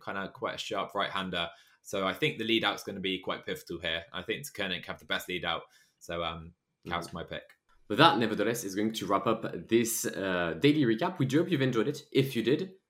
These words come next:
Speaker 2: then please do leave a like down below and subscribe over on the YouTube channel. If you're listening to your respective streaming platforms, then make sure to give us a follow there. But we will see you not tomorrow, but in two days for stage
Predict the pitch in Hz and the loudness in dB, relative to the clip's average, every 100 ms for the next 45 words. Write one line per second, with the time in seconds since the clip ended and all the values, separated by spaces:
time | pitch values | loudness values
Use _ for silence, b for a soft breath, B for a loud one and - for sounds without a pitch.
0 | - 107 104 113 120 110 85 85 101 107 | 0 2 2 0 -2 -2 -4 -4 0 2
1 | 98 85 78 - 85 92 87 87 85 131 | 2 2 -2 -4 -2 -2 2 2 2 2
2 | 139 151 - 101 - 95 92 90 82 95 | 0 -2 0 0 0 0 0 0 -2 -4
3 | 107 101 - 85 85 b b b 95 104 | -6 -10 -8 -6 -6 b b b -2 0
4 | 95 101 95 - - 104 101 104 - 104 | -2 0 -2 -4 -6 -2 0 0 -2 -2
5 | 107 - - 117 117 117 110 101 101 b | -2 -6 -4 -2 0 -2 -2 -2 -2 b
6 | b b - 92 90 87 90 87 - 87 | b b -2 0 0 -2 -4 -8 -4 -2
7 | 85 85 - 92 85 147 131 92 92 113 | 0 -4 -4 -6 -2 2 2 4 4 2
8 | B B B 101 98 113 117 117 107 104 | B B B 2 4 4 2 -2 -8 -6
9 | 104 101 87 98 131 185 - - 123 110 | -6 -4 -4 0 2 0 -2 -4 0 2
10 | 98 92 120 131 147 143 - 175 165 107 | 4 4 2 0 0 -2 -2 2 2 2
11 | 92 87 - 139 131 - 120 117 | -2 -6 -4 -2 -2 0 0 0